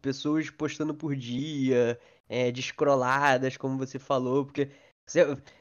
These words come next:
a planilha aceita tudo, né? Aquela velha história, mas na hora que você bota na frente das pessoas que você vai entender, pô,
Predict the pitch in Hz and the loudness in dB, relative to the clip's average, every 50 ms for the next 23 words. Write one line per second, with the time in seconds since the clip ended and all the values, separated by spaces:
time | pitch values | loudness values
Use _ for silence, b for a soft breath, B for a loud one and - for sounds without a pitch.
0 | b _ - - 135 165 165 - 208 196 185 196 202 220 208 - 233 208 - 226 | b _ -16 -2 0 0 6 8 8 8 8 8 6 6 6 6 2 6 6 6
1 | 208 - - 170 151 135 127 127 127 139 147 156 160 147 - - 143 143 139 131 | 6 6 4 2 2 2 2 2 4 4 4 4 2 -4 0 2 4 6 6 6
2 | 135 143 143 151 156 151 - - 139 131 127 120 120 120 127 131 135 135 131 139 | 6 6 6 4 2 0 0 2 4 4 4 4 2 2 4 4 4 4 4 4
3 | 143 139 139 139 143 151 160 156 - - - 160 147 131 139 139 139 135 147 143 | 4 6 6 6 6 6 4 2 0 0 0 0 2 4 4 4 4 4 2 0
4 | 139 135 151 139 135 139 147 143 135 139 - 143 135 - - 139 151 151 151 160 | 0 0 -2 -4 -4 -2 -2 -4 -4 -2 -6 -6 -6 -4 -2 -2 -2 -4 -4 -6
5 | 151 156 151 - 160 147 160 156 160 190 180 170 143 127 - - 185 180 151 B | -6 -6 -4 -4 -4 -4 -4 -2 -2 -2 2 2 2 0 4 6 6 6 6 B